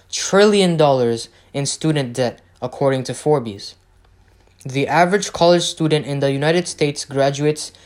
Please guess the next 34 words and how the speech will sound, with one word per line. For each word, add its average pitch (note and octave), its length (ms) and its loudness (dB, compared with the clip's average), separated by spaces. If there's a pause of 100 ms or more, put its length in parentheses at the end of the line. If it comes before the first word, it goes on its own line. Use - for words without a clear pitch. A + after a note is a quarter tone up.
(160)
with C3 240 -4
thirty-two F3 600 2
thousand D#3 480 2
dollars C#3 360 2
in B2+ 120 -6
student D#3 380 -2
loans. A2+ 380 -6 (440)
This F3 260 0
is D#3 100 -4
unacceptable. A#2+ 800 -6 (1400)
A D3 120 -2
good F3 320 2
job C#3+ 320 2
requires C#3+ 500 0
a C3+ 100 0
degree, A#2+ 500 -6 (280)
and C#3+ 160 -4
a C#3+ 100 0
degree C#3 400 0
can D3+ 220 -6
only E3+ 380 2
be E3 180 0
attained C3+ 400 -4
by B2 140 0
taking D3+ 400 -4
out C3 200 -4
tens E3+ 360 -2
of D#3+ 120 0
thousands D#3 460 2
of C3+ 120 -4
dollars B2+ 360 0
in B2 80 -6
student D3 380 -4
loans. G#2+ 320 -10